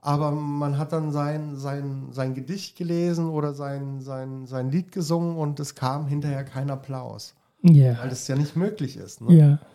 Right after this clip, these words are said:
Speaker 1: Und das ist für viele Künstler sehr, sehr schwierig gewesen.
Speaker 2: Mhm.
Speaker 1: Weil viel Lohn für Kunst ist halt Applaus. Weil, wie du schon sagst, es
Speaker 2: Ja.
Speaker 1: ist gar nicht so einfach, von seiner Kunst zu leben. Da muss
Speaker 2: Ja.
Speaker 1: man erstmal Leute von sich überzeugen.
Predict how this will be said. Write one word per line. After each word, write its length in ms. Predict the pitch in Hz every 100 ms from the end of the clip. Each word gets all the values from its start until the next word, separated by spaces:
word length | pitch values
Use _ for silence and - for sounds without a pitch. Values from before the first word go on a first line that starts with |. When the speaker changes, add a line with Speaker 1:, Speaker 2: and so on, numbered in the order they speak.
| _
Speaker 1:
Und 240 | 127 123 135
das 160 | 143
ist 200 | 165 -
für 460 | - - 143 139 139
viele 460 | - 175 202 202
Künstler 600 | 190 156 165 - - 147 139
sehr, 200 | 139 139
sehr 200 | 139 131
schwierig 500 | - 110 104 95 -
gewesen. 420 | 101 104 107 107 _ _ _ _ -
Speaker 2:
Mhm. 60 | 147
Speaker 1:
Weil 560 | 123 131 127 127 127 - -
viel 680 | - - 156 190 185 180 - - _ _
Lohn 600 | 127 123 156 185 208 202
für 460 | 180 - - 165 160
Kunst 460 | - 160 170 - -
ist 260 | 175 -
halt 280 | 110 110 -
Applaus. 600 | - - 98 - - - _ _ _ _ _ _
Weil, 260 | 113 117 117
wie 40 | 131
du 100 | 139
schon 260 | 143 139
sagst, 340 | 131 147 - -
es 80 | 131
Speaker 2:
Ja. 180 | 156
Speaker 1:
ist 60 | 135
gar 140 | 135
nicht 160 | 151 170
so 160 | - 143
einfach, 440 | 143 151 156 151
von 260 | - 151 147
seiner 240 | 147 143
Kunst 420 | - 151 143 -
zu 100 | -
leben. 360 | 143 156 147 113
Da 80 | 110
muss 140 | 117
Speaker 2:
Ja. 120 | 156
Speaker 1:
man 80 | 139
erstmal 300 | 127 - 117
Leute 380 | 120 147 156 170
von 220 | 151 131
sich 180 | 127 123
überzeugen. 680 | 127 120 143 156 180 190